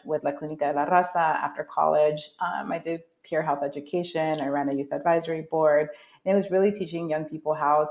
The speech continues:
to advocate for yourself, how to take care of yourself, and then also how to make an impact. And so it was basically working with youth that were me, first generation Mexican, Salvadorian kids.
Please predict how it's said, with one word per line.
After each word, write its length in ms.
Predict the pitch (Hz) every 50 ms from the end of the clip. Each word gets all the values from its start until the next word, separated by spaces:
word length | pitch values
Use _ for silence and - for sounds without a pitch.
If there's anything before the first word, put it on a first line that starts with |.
| -
to 80 | - 147
advocate 440 | - - 147 151 151 - 160 - -
for 100 | - 151
yourself, 680 | 147 147 147 - _ 151 151 170 220 285 330 320 - - - _ -
how 100 | - 143
to 100 | 131 135
take 200 | - - - -
care 220 | - - 254 254 254
of 60 | 233
yourself, 540 | 233 233 226 226 - 220 208 208 202 202 202 - - - _ _ _ _ _ _ _ _ -
and 160 | 196 175 160
then 120 | 165 160
also 240 | 160 156 160 - 175
how 100 | 160 165
to 60 | 165
make 160 | 156 151 151 151
an 100 | 147 147
impact. 680 | 147 156 151 147 - - 139 117 160 - - _ _ _ _
And 180 | 190 175 165 165
so 440 | - - 165 160 160 160 160 156 - _ _
it 80 | 202 196
was 260 | 190 190 185 180 - - _ _ _ _
basically 1120 | 180 185 202 208 220 208 - 202 196 196 196 - 185 180 170 170 165 160 165 165 160 165
working 440 | 165 156 160 156 156 - - 170 160
with 220 | 156 156 160 156 160
youth 160 | 160 165 160 -
that 140 | - 156
were 160 | 151 147 147 156
me, 240 | 151 160 190 202 -
first 240 | - 180 170 170 -
generation 800 | 175 160 160 160 156 160 156 156 - 156 156 156 151 151 - - _ _ _ _ _ _ _ _ _ -
Mexican, 580 | 170 151 151 151 - - 151 - 151 156 147 147
Salvadorian 640 | 151 147 151 156 151 156 147 151 151 147 147 147
kids. 400 | - 156 143 139 143 143 185 -